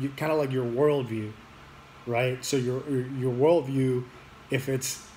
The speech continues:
you know, the yolo worldview, you're not gonna have very much, um, you're, you're gonna feel like you don't have a lot of purpose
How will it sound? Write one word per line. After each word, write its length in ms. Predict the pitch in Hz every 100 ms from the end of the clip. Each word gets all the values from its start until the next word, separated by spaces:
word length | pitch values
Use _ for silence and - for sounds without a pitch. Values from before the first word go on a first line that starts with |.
| - - - -
you 60 |
know, 300 | 139 131 123 - 139
the 100 | 131
yolo 500 | 123 160 160 143 131
worldview, 680 | 127 135 135 123 123 123 120 - - - - - - - -
you're 240 | 131 143
not 340 | 139 165 165 143
gonna 200 | 151 139
have 520 | 151 147 139 131 120 117 - - -
very 340 | 151 143 147 139
much, 540 | 135 139 135 - - - -
um, 600 | 135 127 120 117 110 110 107 - - - - - - - - - - -
you're, 240 | 135 143 139
you're 140 | 135
gonna 160 | 135 151
feel 200 | 139 185
like 200 | 160 135
you 60 | 139
don't 140 | 139
have 120 | 143
a 60 | 131
lot 180 | 135 123
of 80 |
purpose 540 | 113 156 156 110 -